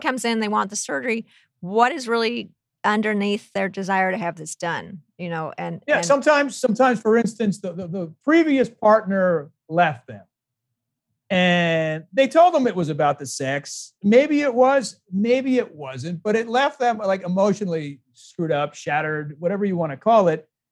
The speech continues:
Speaker 2: And now they think that it's the, the loose vagina that is the centerpiece of, of her, uh, current situation and why she's alone,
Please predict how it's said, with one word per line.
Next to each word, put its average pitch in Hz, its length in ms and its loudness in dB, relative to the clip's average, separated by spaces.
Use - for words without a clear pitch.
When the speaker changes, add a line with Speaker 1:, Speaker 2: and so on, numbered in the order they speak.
Speaker 2:
And 208 80 2
now 233 120 6
they 233 140 4
think 226 320 0
that 196 220 -2
it's 160 140 -10
the, 160 180 -4
the 170 100 -6
loose 226 200 -2
vagina 185 720 -4
that 151 300 -6
is 156 260 -12
the 151 280 -14
centerpiece 185 840 -2
of, 156 180 -8
of 151 200 -6
her, 143 380 0
uh, 123 300 -2
current 190 340 0
situation 160 1080 -8
and 139 140 -20
why 156 160 -12
she's 135 180 -18
alone, 220 800 -2